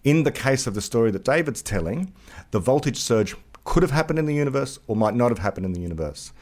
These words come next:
And then the effects of that voltage surge, this quantum event, are amplified up to the point where the voltage surge, where it happens, um, jolts a particular person, and that causes them to spill coffee,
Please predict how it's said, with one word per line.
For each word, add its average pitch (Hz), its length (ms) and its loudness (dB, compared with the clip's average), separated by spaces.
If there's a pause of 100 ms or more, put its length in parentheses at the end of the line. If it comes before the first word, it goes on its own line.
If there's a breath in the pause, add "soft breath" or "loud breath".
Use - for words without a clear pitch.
(340 loud breath)
And 110 220 4
then 180 260 4
the 120 140 4
effects - 600 -2
of 123 120 -4
that 113 180 0
voltage 143 400 0
surge, 87 360 -4
this - 140 -8
quantum 127 460 -2
event, 107 340 0
are 98 280 -4
amplified 135 600 0
up 127 380 0 (640)
to 117 80 -4
the 113 80 -2
point 143 300 0
where 113 180 4
the 101 80 0
voltage 113 320 0
surge, 101 420 0 (360 loud breath)
where 95 120 2
it 165 60 -2
happens, 147 560 0 (380 loud breath)
um, 90 420 -2 (140)
jolts 113 560 0 (100)
a 110 160 2
particular 120 520 -2
person, 139 520 -2 (720)
and 104 160 2
that 117 140 2
causes 110 260 -2
them 104 120 -2
to 98 100 -6
spill 123 480 0
coffee, 170 560 -2